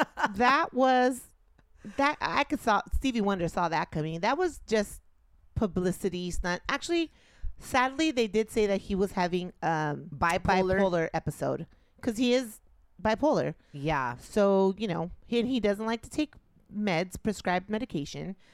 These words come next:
Speaker 1: So I think we just saw what that looks like for Kanye West
Speaker 2: And no,
Speaker 1: when he
Speaker 2: there was,
Speaker 1: gets
Speaker 2: there was people getting ready to vote for him, and I mean, there, I knew, I knew people.
Speaker 1: Well, O T Genesis,
Speaker 2: It's just like,
Speaker 1: I think
Speaker 2: what?
Speaker 1: it was O T Genesis was calling people out, like, um,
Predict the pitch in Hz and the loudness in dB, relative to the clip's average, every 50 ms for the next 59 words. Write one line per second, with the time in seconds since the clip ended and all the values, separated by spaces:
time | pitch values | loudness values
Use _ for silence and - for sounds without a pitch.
0 | _ _ _ _ _ - - - - 196 185 180 180 175 175 170 170 170 165 170 | _ _ _ _ _ -20 -12 -4 0 2 2 4 4 4 4 4 4 4 2 2
1 | - - 190 185 160 - - 202 196 175 190 196 180 - 180 165 - - 170 160 | 0 0 -2 -2 -2 -2 -4 -4 -2 0 0 0 0 0 -2 -2 0 0 0 2
2 | 165 160 165 165 - 160 151 - 165 165 151 - - 139 143 151 - - - - | 2 2 0 -2 -2 -4 -4 -4 -4 -6 -6 -6 -4 -4 -4 -4 -4 -8 -12 -10
3 | - 202 160 156 151 151 143 139 123 - 196 185 180 202 190 175 190 214 254 294 | -6 -6 -6 -4 -4 -4 -2 -2 0 0 0 0 0 0 0 0 0 0 0 -2
4 | 247 180 180 208 240 285 320 - 254 226 - 196 196 175 190 196 190 180 180 170 | -2 0 0 2 2 2 -2 -2 -4 -4 -2 -2 0 2 2 2 2 2 0 0
5 | 175 147 131 113 139 185 190 - - 135 143 127 127 131 135 147 131 165 160 151 | 0 -2 -2 0 0 -2 -2 -2 -4 -4 -2 -2 -4 -4 -4 -4 -4 -4 -4 -4
6 | 139 170 208 202 - - - - - 180 214 233 240 240 - - 190 208 226 240 | -2 -4 -4 -4 -6 -10 -8 -4 -2 0 0 0 -2 -4 -4 -2 -2 0 0 0
7 | 247 240 - - 233 240 254 240 233 240 277 320 - - 359 330 254 220 247 254 | -2 -2 -2 -2 0 2 4 6 6 6 6 4 2 0 0 0 0 0 0 0
8 | 311 370 359 - 285 262 262 269 247 - - 214 - - 185 156 180 226 220 254 | 0 -2 -4 0 0 2 2 2 0 -2 -4 -4 -4 -2 -2 0 0 0 0 -2
9 | 269 - 214 247 202 185 - - 180 185 185 - 190 175 - 185 175 180 - - | -2 -2 0 0 0 0 -2 -2 -2 -2 -2 -4 -8 -8 -6 -4 -4 -4 -4 -4
10 | 190 180 175 175 185 170 - - - - - - - 254 240 240 262 277 277 - | -4 -4 -4 -4 -6 -6 -6 -12 -20 -16 -10 -8 -4 -2 -2 -2 -2 -4 -6 -6
11 | - 262 226 - 254 233 - - - - - 466 370 226 170 - - 202 196 190 | -8 -8 -4 -4 -4 -4 -4 -6 -8 -6 -4 -2 0 -2 -2 0 0 -2 -2 -2
12 | - - - - - _ _ _ - - _ - 226 220 214 214 208 202 196 190 | -4 -10 -20 -20 -20 _ _ _ -20 -10 _ 0 2 2 2 2 2 0 -2 -4
13 | 180 | -6